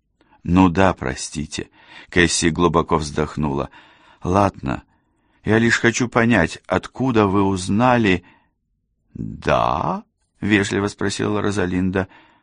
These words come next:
«Обо мне и детективе Райане». Молчание. «О том, что... что у нас роман».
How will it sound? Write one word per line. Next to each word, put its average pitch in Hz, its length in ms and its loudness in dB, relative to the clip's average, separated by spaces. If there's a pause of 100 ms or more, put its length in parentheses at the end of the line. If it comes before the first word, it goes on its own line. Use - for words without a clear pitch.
(600)
«Обо 87 320 2
мне 123 380 2
и 131 40 -2
детективе 123 720 0
Райане». 85 680 -4 (1300)
Молчание. 52 800 -2 (1120)
«О 95 140 0
том, 117 400 2
что... 98 880 -2 (880)
что - 400 -2
у 104 80 2
нас 104 560 0
роман». 101 720 -2